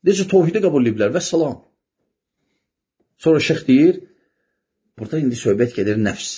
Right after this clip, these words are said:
Allah Taala'nın nəfsindən. Nəfs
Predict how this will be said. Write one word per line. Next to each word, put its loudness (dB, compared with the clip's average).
Allah -4
Taala'nın -4
nəfsindən. -10
Nəfs -6